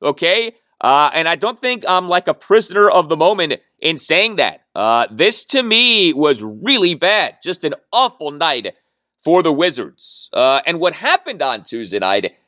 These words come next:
came off what happened in the Wizards' previous game, which was another hideous loss. A one sixteen eighty-seven loss to the Boston Celtics at Capital One Arena on Sunday. And that game was off a bad loss. A one oh nine one oh five loss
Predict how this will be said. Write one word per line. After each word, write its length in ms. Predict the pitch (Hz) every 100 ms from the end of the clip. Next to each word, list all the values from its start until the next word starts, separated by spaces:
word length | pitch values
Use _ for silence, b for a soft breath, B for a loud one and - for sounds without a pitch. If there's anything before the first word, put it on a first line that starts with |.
| -
came 200 | 151 165
off 220 | 165 156
what 140 | 156 135
happened 420 | 160 165 175 165
in 80 | 160
the 80 |
Wizards' 360 | 165 202 220 196
previous 540 | - 277 339 277 -
game, 260 | - 113 - _
which 220 | - 196
was 160 | 233 208
another 440 | 254 269 349 349
hideous 440 | 160 156 113 87 -
loss. 400 | 73 - - - _ _ _
A 100 | -
one 260 | 135 180 226
sixteen 680 | - 214 - - 208 220 220 -
eighty-seven 760 | 226 240 233 - 262 302 269
loss 500 | 165 117 55 - - _ _ -
to 80 | 147
the 100 | 131
Boston 400 | 170 190 165 147
Celtics 600 | 170 175 185 131 - - _
at 200 | - 123
Capital 420 | - 143 131 123 120
One 120 | 117
Arena 280 | 107 113 101
on 240 | 101 95
Sunday. 520 | - 101 101 107 127
And 280 | 170 185 180
that 280 | 247 - -
game 320 | 254 151 85 67 _ _
was 220 | 160 139
off 240 | 156 143 131
a 60 |
bad 340 | 98 127 113 95
loss. 360 | 98 65 -
A 40 | 87
one 200 | 147 185
oh 60 |
nine 260 | 175 180 175
one 140 | 190
oh 80 | 180
five 340 | - 175 240 202
loss 400 | 139 127 -